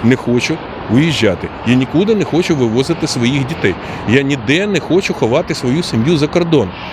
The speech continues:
Я не ховаю свої гроші за кордоном, я їх тут залишаю, я декларую. І я хочу, щоб мої гроші, як киянина,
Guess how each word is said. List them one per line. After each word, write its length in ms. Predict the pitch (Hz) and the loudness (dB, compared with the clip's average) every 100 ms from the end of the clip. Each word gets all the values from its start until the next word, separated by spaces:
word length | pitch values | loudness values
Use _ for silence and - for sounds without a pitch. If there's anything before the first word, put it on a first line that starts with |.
| - - - - | -12 -12 -10 0
Я 140 | 120 | 0
не 100 | 156 | 0
ховаю 340 | 175 165 196 196 | -4 -2 0 0
свої 220 | 180 214 | 0 2
гроші 440 | 143 131 123 - | 2 2 2 0
за 100 | 110 | -4
кордоном, 580 | 104 117 107 113 101 101 123 | -2 -2 0 0 0 2 2
я 100 | 160 | 0
їх 80 | - - | -2 -2
тут 180 | 160 113 | 0 2
залишаю, 480 | 123 117 117 101 | 0 0 0 0
я 60 | 113 | 2
декларую. 520 | 131 147 151 135 101 - - - - | 0 0 2 2 0 -6 -12 -12 0
І 60 | 131 | 2
я 120 | 185 | 4
хочу, 300 | - 226 160 | 0 -2 0
щоб 240 | - 139 | 0 0
мої 360 | 151 180 185 - - - | 0 0 0 -2 -6 -2
гроші, 460 | 104 175 277 - - - 98 | 2 2 2 -2 -8 -8 -2
як 280 | 117 180 - | 0 0 -2
киянина, 500 | 160 151 131 101 | 0 2 2 0